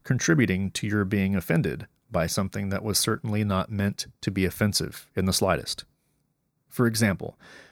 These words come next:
perhaps you were a little agitated by one specific comment I made that you feel could have been worded nicer, and this caused you to hear everything else I said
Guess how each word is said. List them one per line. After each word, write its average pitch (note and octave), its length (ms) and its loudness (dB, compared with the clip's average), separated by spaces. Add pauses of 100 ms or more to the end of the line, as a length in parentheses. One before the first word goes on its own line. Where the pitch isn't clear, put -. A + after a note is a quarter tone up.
(120)
perhaps A2 380 2
you A#2 80 4
were A2 180 8
a F2 100 4
little G#2 300 2
agitated G2+ 500 0
by C#2+ 120 -2
one A2+ 320 2
specific - 500 -2
comment E3+ 320 2
I D#2 80 0
made D2+ 380 -4
that G2 240 0 (260)
you B2+ 140 2
feel C#3+ 280 4
could C#3 160 2
have A#2 80 4
been G#2+ 180 2
worded G2 420 0 (340)
nicer, G2 440 -2 (640)
and G#2 400 -2
this B2+ 400 2
caused D3+ 480 4
you F#2 140 0
to A2 120 0
hear G2 340 0
everything F#2+ 520 0
else D3 260 0
I D#2+ 100 -2
said E2+ 360 -4